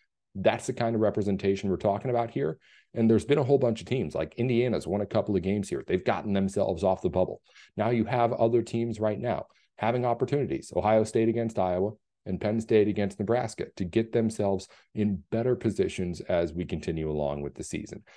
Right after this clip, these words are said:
That's really what I'm gonna be keeping track of, as well as, of course, the teams at the top.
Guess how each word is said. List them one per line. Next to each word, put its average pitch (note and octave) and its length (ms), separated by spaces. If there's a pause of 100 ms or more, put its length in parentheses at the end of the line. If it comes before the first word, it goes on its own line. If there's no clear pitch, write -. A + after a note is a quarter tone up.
(140)
That's - 220
really E3 180
what A#2+ 100
I'm A2+ 120
gonna A2 120
be F2+ 100
keeping E2+ 280
track F2+ 340
of, D#2+ 280
as F2+ 180
well A2+ 260
as, F#2+ 240
of F2 120
course, G2 220
the E2 100
teams F2 320
at D#2 60
the E2 80
top. A#2 380